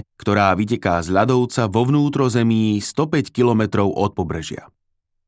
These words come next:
Za deväťsto rokov osídlenia Selfossu sa v tejto oblasti objavilo len málo cestovateľov. Prekonať rieku na konskom chrbte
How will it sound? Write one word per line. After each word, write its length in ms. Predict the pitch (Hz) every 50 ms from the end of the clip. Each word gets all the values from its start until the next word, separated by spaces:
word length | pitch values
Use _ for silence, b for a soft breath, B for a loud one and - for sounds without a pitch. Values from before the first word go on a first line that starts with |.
| _ _ _ _ _ _ _ _ _ _ -
Za 160 | - 92 127
deväťsto 480 | 147 185 196 196 185 - - - 120 107
rokov 320 | 117 156 156 - 104 95
osídlenia 720 | 87 73 104 110 - 131 123 117 117 120 113 113 107 95 90
Selfossu 640 | - - 107 104 101 - 107 98 - - 127 131
sa 160 | - - 104 92
v 120 | - - -
tejto 400 | 101 107 123 135 - 135 107 101
oblasti 480 | 101 95 107 104 98 - - - 131
objavilo 640 | 131 - 143 151 165 185 170 160 160 165 160 160 156
len 160 | 156 151 131
málo 400 | 113 113 120 135 143 139 110 90
cestovateľov. 880 | - - 90 85 - - 90 82 82 85 - 87 80 73 - - - - _ _ _ _ _ _ _ _ _ _ _ _ _ _ _ _ _ _ _ - -
Prekonať 400 | 113 113 - 131 123 120 113 101 104
rieku 320 | 104 110 117 135 139 - 101 101
na 160 | 95 95 92 -
konskom 400 | 110 104 98 - - 98 92 87
chrbte 480 | - - 135 147 - - 95 85 78